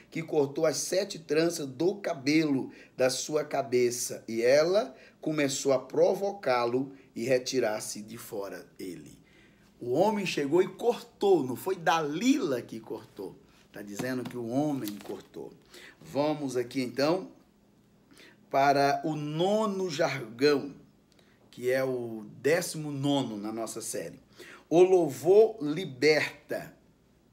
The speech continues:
Olha o que diz em João, capítulo oito, versículo trinta e dois. Ó, porque muitas pessoas empolgam, falam, não, e o louvor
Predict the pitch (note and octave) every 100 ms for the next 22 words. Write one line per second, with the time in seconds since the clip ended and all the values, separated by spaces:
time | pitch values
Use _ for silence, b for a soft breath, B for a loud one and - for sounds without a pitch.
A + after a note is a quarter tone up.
0 | _ b b D#3 F3 E3+ D#3 C#3 D#3 D#3
1 | D3 C#3 C#3+ D3+ E3+ E3 C3 C3 C#3+ C#3
2 | A#2+ A2+ B2 E3 - G#3 B B B B
3 | - C#3 C3+ E3 E3 D3+ C#3 - - G3+
4 | A3+ A3+ - F3+ - E3+ C3+ C#3 A2 F#2
5 | - - A2 G2 - B B - F#3+ G3+
6 | F3 D#3+ D#3 F3+ D#3 C#3+ C#3 D#3 C3 C#3
7 | F3+ G3 F#3 F3+ F3+ F#3 C#3 D#3 F#3 F3